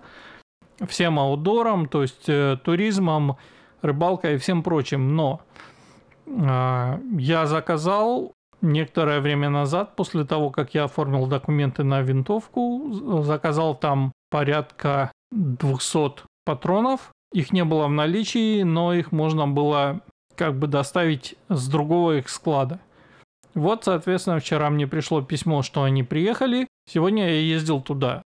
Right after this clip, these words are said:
Все, все вместе заняло два с половиной часа. А, в самом магазине совершенно нормально. Без, безо всяких проблем все прошло и очень быстро.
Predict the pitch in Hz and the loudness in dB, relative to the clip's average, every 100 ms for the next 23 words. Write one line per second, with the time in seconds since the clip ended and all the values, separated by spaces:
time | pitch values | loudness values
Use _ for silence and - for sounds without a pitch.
0 | - 226 208 - - 190 - 180 180 202 | -14 -8 -8 -6 -4 -4 -2 0 2 2
1 | 208 160 135 151 151 156 151 135 135 131 | 0 0 0 2 2 2 2 0 -2 -2
2 | 151 - 160 151 151 135 - - 220 220 | -2 -2 0 0 0 -2 -4 -2 0 -2
3 | - - - _ _ - 180 147 143 143 | -6 -20 -20 _ _ -6 -2 0 2 2
4 | 135 135 _ - - 170 165 185 175 156 | 0 -4 _ -16 -4 0 2 2 2 0
5 | 147 160 147 151 143 127 127 135 _ _ | 0 0 0 0 2 0 -2 -6 _ _
6 | - 147 135 165 151 131 139 151 196 220 | -6 -4 -2 0 2 2 0 0 0 0
7 | 214 214 - _ - 151 147 147 139 151 | 0 -2 -8 _ -4 0 2 0 0 2
8 | 151 143 165 147 139 - 160 151 202 233 | 2 0 -2 -4 -6 -2 -2 0 0 0
9 | 226 190 202 - 196 180 160 156 - 156 | -2 -2 -2 -2 0 2 2 0 0 0
10 | 147 156 - 160 143 135 | 0 -2 -2 -2 -2 -2